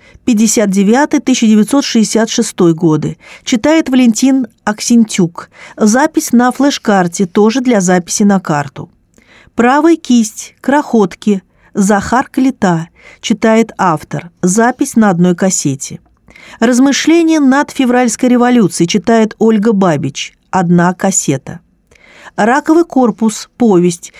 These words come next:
читает Евгений Терновский для записи на карту. Повесть написана в тысяча девятьсот шестьдесят третьем, тысяча девятьсот шестьдесят шестом годах, во многом по воспоминаниям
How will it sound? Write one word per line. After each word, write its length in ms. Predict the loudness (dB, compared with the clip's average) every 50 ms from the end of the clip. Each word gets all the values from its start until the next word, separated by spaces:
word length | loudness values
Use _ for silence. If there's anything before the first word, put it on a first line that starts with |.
| -20 -20 _
читает 500 | -4 -2 -2 0 0 0 0 0 0 0
Евгений 440 | 0 0 2 2 2 2 2 2 2
Терновский 840 | 0 0 0 2 4 4 2 2 -2 -4 -8 -6 -4 -4 -4 -4 _ _ _ -4
для 260 | -2 0 2 2 2 2
записи 500 | 2 2 0 0 0 -2 -2 0 0 2
на 180 | 2 2 0
карту. 520 | 0 -2 -4 -4 -4 -4 -8 -12 -14 -14 -14 _ _ _ _ _ _ _ _ _ _ _ _ -20 -20 -20 -20 -20 _ -2 0
Повесть 440 | 2 4 4 2 0 -2 -8 -10 -2 0
написана 640 | 2 2 2 2 2 0 0 0 2 2 2 0
в 80 | 0 -2
тысяча 280 | -2 -2 -2 0 0 0
девятьсот 360 | 2 2 0 0 0 -2 -2
шестьдесят 400 | 0 0 -2 0 0 -2 -2 -2
третьем, 420 | 0 0 0 0 2 2 0 0 2
тысяча 260 | 0 -2 0 2 2
девятьсот 340 | 2 2 2 2 0 -2 -2
шестьдесят 440 | 0 -2 -2 0 0 -2 -2 -2
шестом 360 | -2 -4 -4 -2 0 2 2 2
годах, 540 | 2 2 0 0 -2 -2 -2 -4 -6 -10 _ _ -20 -20 -20 -20 -12 -6
во 180 | -2 0 2 2
многом 460 | 2 2 2 0 0 0 0 0 0
по 340 | 0 2 2 2 0 0 -4 -4
воспоминаниям 1120 | -2 0 0 0 0 -2 0 2 4 4 4 4 4 4 4 4 4 4 2 2 0 -4